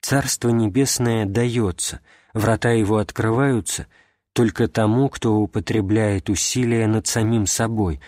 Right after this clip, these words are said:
чтобы сделаться достойным его. И наоборот, врата Царства Небесного закроются перед теми людьми, которые надеялись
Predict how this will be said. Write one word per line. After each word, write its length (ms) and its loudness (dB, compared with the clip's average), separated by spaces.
чтобы 340 0
сделаться 500 0
достойным 680 0
его. 360 -4
И 80 2
наоборот, 680 0
врата 440 2
Царства 480 0
Небесного 720 0
закроются 760 0
перед 360 -2
теми 280 2
людьми, 500 0
которые 420 2
надеялись 680 0